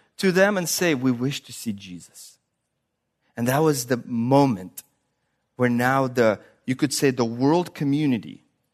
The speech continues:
in Israel is ready to look at Jesus beyond just a miracle worker.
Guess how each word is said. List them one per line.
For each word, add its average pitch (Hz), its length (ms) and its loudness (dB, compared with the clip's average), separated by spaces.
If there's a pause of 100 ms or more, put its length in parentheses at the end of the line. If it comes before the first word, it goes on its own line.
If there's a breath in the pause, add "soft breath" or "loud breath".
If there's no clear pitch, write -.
(120)
in 135 160 2
Israel 127 600 0
is 117 180 -4
ready 113 600 -2 (1040)
to 127 160 -2
look 131 280 2
at 185 120 2
Jesus 131 520 -2
beyond 123 540 2
just 117 260 -4
a - 20 -2
miracle 104 480 -6
worker. 76 400 -16